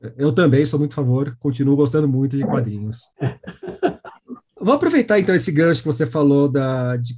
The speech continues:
quando você lia quadrinhos e eram proibidos, porque a Cida Madureira, ela pediu pra que você falasse um pouco da sua infância.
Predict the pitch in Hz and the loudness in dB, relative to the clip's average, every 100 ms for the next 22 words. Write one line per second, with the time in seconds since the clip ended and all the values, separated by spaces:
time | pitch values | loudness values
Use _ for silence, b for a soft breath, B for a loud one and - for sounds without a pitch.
0 | - _ - 160 147 151 143 160 123 147 | -14 _ -2 0 2 2 2 0 -2 -2
1 | 127 135 156 143 120 131 139 127 139 127 | 0 0 0 -2 -2 -4 -4 -4 -2 -2
2 | 131 180 160 135 120 - _ 165 127 175 | -2 -4 -6 -8 -8 -18 _ -12 -6 -2
3 | 170 151 - 185 180 175 160 147 160 175 | 0 -2 -2 -2 -2 -2 0 2 0 0
4 | 143 127 - 160 151 160 170 170 - 156 | -4 -6 -10 -10 -6 0 0 0 -4 -4
5 | 156 180 156 156 156 - 175 120 165 135 | -4 -2 0 0 -2 -4 -4 -2 -4 -2
6 | 165 160 - 175 175 - 151 147 147 143 | -4 -4 -4 -4 -4 -2 -2 -2 -6 -8